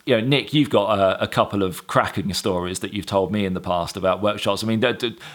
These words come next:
I, I think you should start with the one where you were, uh, in the pub, um, near Tataliska Bay with, with a group of people and,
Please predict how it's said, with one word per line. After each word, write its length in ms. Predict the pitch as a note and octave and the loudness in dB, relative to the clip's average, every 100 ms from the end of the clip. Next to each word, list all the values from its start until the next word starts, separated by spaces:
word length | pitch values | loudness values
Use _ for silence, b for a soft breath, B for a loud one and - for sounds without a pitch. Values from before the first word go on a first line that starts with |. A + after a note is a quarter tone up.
| - | 0
I, 220 | A2+ A#2+ | 2 4
I 40 | A#2+ | 2
think 200 | D3+ C3+ | 2 2
you 60 | |
should 200 | G#2 B2 | 0 0
start 420 | - - C3 A#2 G#2+ | 0 4 4 4 0
with 100 | A#2 | 0
the 80 | |
one 460 | G#2 A#2 A2 G#2+ G#2 | 4 4 4 0 0
where 140 | A2+ G#2+ | 2 4
you 160 | G#2+ | 4
were, 100 | G#2+ | 4
uh, 280 | G#2+ G2+ A#2 | 4 2 -2
in 140 | A#2+ A2 | 0 0
the 80 | A2 | 2
pub, 460 | C3 A2+ F#2 F#2+ - | 4 4 2 -4 0
um, 460 | G#2 G2+ G2 G2+ | 2 2 0 -2
near 160 | A2 G#2+ | -2 -2
Tataliska 580 | G2+ - A2+ G2+ - G2 | -2 0 2 2 0 2
Bay 300 | A2 F#2 F2 | 4 4 0
with, 300 | G2+ G2 - | -2 -4 -4
with 140 | G#2 G2+ | -2 0
a 40 | |
group 240 | G#2+ G2+ G2+ | 0 -2 -2
of 80 | |
people 320 | - A2 G2+ G2 | -2 0 0 0
and, 180 | G2 | 0